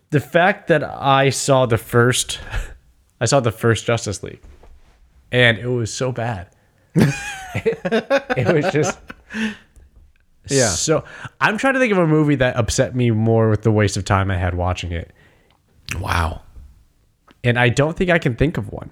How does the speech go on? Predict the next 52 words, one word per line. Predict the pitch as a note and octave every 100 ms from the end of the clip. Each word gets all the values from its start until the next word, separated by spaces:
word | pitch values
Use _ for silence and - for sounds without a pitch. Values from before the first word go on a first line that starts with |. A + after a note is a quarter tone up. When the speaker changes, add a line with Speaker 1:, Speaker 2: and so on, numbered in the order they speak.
| -
Speaker 2:
Yeah. | A2 F2+ - _ _ _ _ _ _ _ - - _ _
Speaker 1:
It | E3+ A3
was | C4+ G3+
bad. | A#2 D3+ F#3+ G#2 A2+ C#3
Like, | D3 C3 C3 C3
do | C3+
you | A3
remember | A3+ A3+ G#3+
watching | D#3 F#3 A3 A#3+
it? | C4 - - - - - - -
Speaker 2:
Uh, | C3+ C#3 C#3 -
I | C#3+
only | F#3+
watched | F#3+ E3
parts | - D#3+ -
of |
it, | G2+
actually. | F2+ E2+ F#2 F2 -
I've | A3+
Speaker 1:
Okay, | B3+
Speaker 2:
never | C#3
Speaker 1:
so, | F#3 F#3+
Speaker 2:
seen | C#3+
the | C3+
Speaker 1:
so, | B2+
Speaker 2:
whole | F#3
thing | D3 A#2+
from | A2 A2+
Speaker 1:
so |
you | F#3+
Speaker 2:
beginning | G3
to | F3+
Speaker 1:
haven't | G3 G3
Speaker 2:
end. | F3+
Speaker 1:
endured | D3+ D3 F3+
it | A2+ F#2+ -
the | C3
way | A#2+ A2
I | G2
have. | G2 G#2
Speaker 2:
No. | E3+ - - -
Speaker 1:
It's | C#3+ E3 - -
not | C3 D#3+ G#3+
Speaker 2:
I've | C3+
not | C#3+ A3 G#2+
Speaker 1:
good. | -
Speaker 2:
sat | D#3+ C#3+
through | - C3
that | C3+ B2+
marathon. | G#2 F#2+ G2 G2
Speaker 1:
It's | C#3+ F3+ -
like, | D#3+ D#3+ -